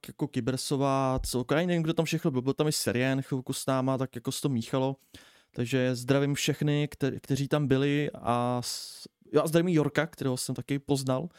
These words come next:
na, na Gameconu. Každopádně, a co vy, mistři světů, máte nějaký zážitek, něco z Gameconu, něco takového?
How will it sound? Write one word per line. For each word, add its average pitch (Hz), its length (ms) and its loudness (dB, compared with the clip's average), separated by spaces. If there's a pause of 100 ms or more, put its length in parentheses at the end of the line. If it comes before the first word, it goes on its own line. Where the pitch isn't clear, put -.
(500)
na, 123 540 0
na 127 180 -2
Gameconu. 139 640 -2 (280)
Každopádně, 160 720 0 (340)
a 139 420 2 (280)
co - 140 2
vy, 185 60 2
mistři - 260 -4
světů, 123 400 -6 (220)
máte 135 260 2
nějaký 147 380 -2
zážitek, 143 800 -2
něco 135 240 -4
z 143 100 -6
Gameconu, 139 500 0
něco 156 220 -6
takového? 160 540 -4